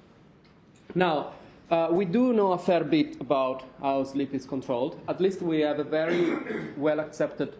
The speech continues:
uh, theoretical model. And this is what we call the two-process model. Um, according to the two-process model, which was formulated in, uh, nineteen eighty-two by, uh, Borbély, um,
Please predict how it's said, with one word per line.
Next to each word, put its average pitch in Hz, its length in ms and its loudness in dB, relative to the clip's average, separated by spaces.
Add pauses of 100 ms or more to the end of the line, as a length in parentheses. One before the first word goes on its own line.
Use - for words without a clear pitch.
(280)
uh, 135 200 -4
theoretical 135 460 -6
model. 123 300 -4 (840)
And 160 100 2
this 180 100 2
is 190 120 -8
what 214 200 0
we 196 60 0
call 170 300 0
the 156 380 2 (360)
two-process 175 560 0
model. - 320 -8 (1000)
Um, 147 600 0 (220)
according 202 340 0
to 220 80 0
the 190 100 -2
two-process 180 400 0
model, 160 300 2
which 156 300 -4
was 151 240 2
formulated 147 560 0
in, 135 180 0
uh, 131 260 -2 (280)
nineteen 151 320 0
eighty-two 143 520 0
by, 131 300 -2 (340)
uh, 127 240 -8 (280)
Borbély, 135 460 -4 (1000)
um, 147 420 0